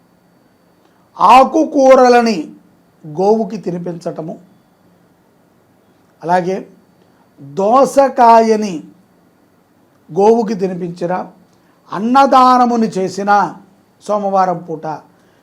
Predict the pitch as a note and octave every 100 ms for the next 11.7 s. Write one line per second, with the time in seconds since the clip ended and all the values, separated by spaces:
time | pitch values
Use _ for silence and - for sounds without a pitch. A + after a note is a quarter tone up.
0 | _ - - C4 D#4+ E4 D#4 A#3+ B3+ B3
1 | A#3+ A3+ G#3+ G#3 G3 - - F#3+ A#3+ C4
2 | B3+ G3+ C#3 - _ _ _ _ _ _
3 | _ _ _ _ _ _ _ _ _ _
4 | _ _ - F#3+ - B3 A3 G3+ F3 E3+
5 | E3 F3 G#3 A#3+ E4+ - _ _ _ -
6 | G#3 G#3 F#3 E3+ E3 E3+ E3 D#3 C3+ A#2+
7 | A#2 - - _ _ _ _ _ _ _
8 | _ C#3 F3+ A#3 A#3+ A#3 A3+ A#3+ F#3+ A3
9 | B3 C4 G#3 G#3+ G#3+ F#3 F3 E3+ D3 C#3
10 | B2+ A#2 _ _ _ _ _ _ _ _
11 | G3 F3 A3+ F#3 D#3+ C3+